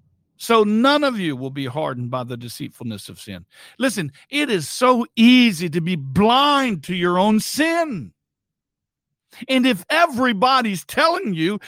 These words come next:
you have a sin nature and you are exemplifying sin, and they've told you in public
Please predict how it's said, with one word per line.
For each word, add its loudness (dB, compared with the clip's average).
you 4
have 0
a -2
sin 2
nature 0
and 2
you 2
are 4
exemplifying 0
sin, 2
and 0
they've -2
told 2
you -2
in -6
public -2